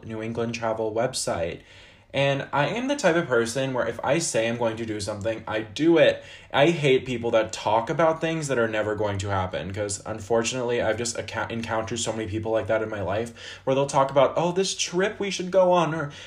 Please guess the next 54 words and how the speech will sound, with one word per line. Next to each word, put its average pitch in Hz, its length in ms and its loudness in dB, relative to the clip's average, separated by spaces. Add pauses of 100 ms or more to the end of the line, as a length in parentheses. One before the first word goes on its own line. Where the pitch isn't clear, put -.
(140)
"This 180 220 2
thing 190 220 0
I 185 80 6
want 180 280 4
to 151 80 -6
do," 151 280 2
and 117 140 0
you 127 80 -4
just 147 240 -4
know 139 100 0
that 110 160 0
it's 104 140 -6
never 101 240 -4
going 98 220 -4
to 92 100 -6
happen. 92 400 -6
And 95 120 -6
I'm 98 120 -2
like, 98 180 -4
"Why 113 120 4
are 127 100 4
you 143 80 -2
talking 135 340 2
about 98 180 -2
this? 98 140 -4
It's 101 140 -4
a 101 40 -6
waste 101 280 -4
of 101 180 -6
air." 98 380 -4 (600)
So 170 320 8
for 190 160 4
this 285 160 2
website, 151 400 8
I 123 100 8
kind 139 280 2
of 143 140 2
am 107 280 -2 (440)
being 127 260 -2
a - 20 -4
hypocrite 120 440 -2
because 113 280 -2
I 120 80 0
started 151 400 4
writing 131 260 6
this 120 140 -2
website 123 380 2
and 147 100 -2
I 233 60 2
spent - 240 -2
hours 127 320 4
on 147 140 2
this 151 160 -2
website 151 520 0